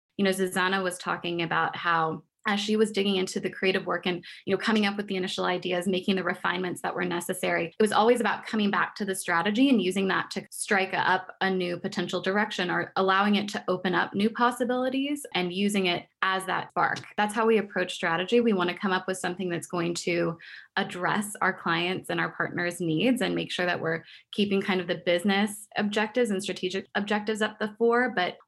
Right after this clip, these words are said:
always articulating those in a way that are gonna be creatively inspiring and creatively fertile to make good work and also to just be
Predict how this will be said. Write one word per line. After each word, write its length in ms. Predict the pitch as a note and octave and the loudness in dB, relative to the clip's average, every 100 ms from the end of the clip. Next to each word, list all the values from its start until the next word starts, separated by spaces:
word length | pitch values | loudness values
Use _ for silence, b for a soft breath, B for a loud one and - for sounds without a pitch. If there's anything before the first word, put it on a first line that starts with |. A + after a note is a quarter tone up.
| - | 2
always 340 | G#3+ A#3+ A#3+ | 4 6 6
articulating 640 | G3+ G3+ F#3+ G3 G3 G3+ G#3+ | 4 -2 -4 0 2 4 4
those 220 | G#3 G#3 | 4 2
in 100 | F#3+ | 2
a 60 | F3 | 2
way 160 | F3 | 0
that 140 | F3 F3 | 0 0
are 120 | F3 | -2
gonna 200 | F3 E3+ | -2 -2
be 200 | E3+ E3 - | -4 -4 -4
creatively 800 | F#3 F3 F3+ F3+ F3+ F3 E3+ F3 | 0 2 2 2 2 2 2 0
inspiring 600 | - G3 - F3 F#3 F#3+ | 0 0 0 2 4 2
and 120 | F3 F3 | 0 -2
creatively 400 | F3 F3 E3+ D#3+ | -2 0 0 -2
fertile 380 | E3+ E3 F3 | 0 0 0
to 120 | E3 E3 | -2 -2
make 280 | E3+ D#3+ | -2 0
good 200 | F#3+ F3 | -2 -2
work 220 | D#3+ E3+ F3+ | 0 -2 -2
and 120 | F3 | 0
also 300 | G#3+ A#3+ D4 | 0 0 0
to 100 | G#3 | 0
just 260 | F3+ F3 - | 0 -2 -2
be 260 | E3 E3 | -4 -4